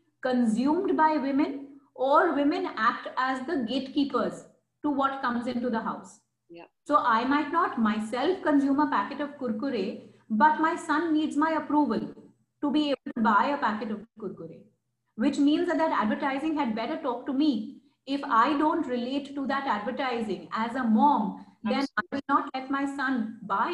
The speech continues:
Speaker 1: it. So this is not we-, it's not well enough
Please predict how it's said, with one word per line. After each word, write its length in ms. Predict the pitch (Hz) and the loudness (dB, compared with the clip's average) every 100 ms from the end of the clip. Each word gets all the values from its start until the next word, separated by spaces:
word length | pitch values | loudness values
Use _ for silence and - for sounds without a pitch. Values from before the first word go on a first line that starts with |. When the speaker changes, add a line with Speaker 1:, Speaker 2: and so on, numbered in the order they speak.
| 214 | -6
Speaker 1:
it. 80 | - - _ _ _ _ _ _ _ _ _ _ _ _ _ _ _ _ _ _ | -10 -20 _ _ _ _ _ _ _ _ _ _ _ _ _ _ _ _ _ _
So 500 | - 359 381 226 165 | -4 0 0 0 0
this 380 | 330 480 494 - - | 2 2 0 -10 -6
is 200 | 339 294 | -2 0
not 500 | 254 254 330 277 214 | 0 0 0 -2 -6
we-, 100 | 208 - - - | -8 -12 -20 -8
it's 220 | 285 285 | -8 -4
not 460 | 269 262 269 - 254 | -2 2 2 2 0
well 160 | 220 247 | -2 -2
enough 320 | 262 277 | -4 -4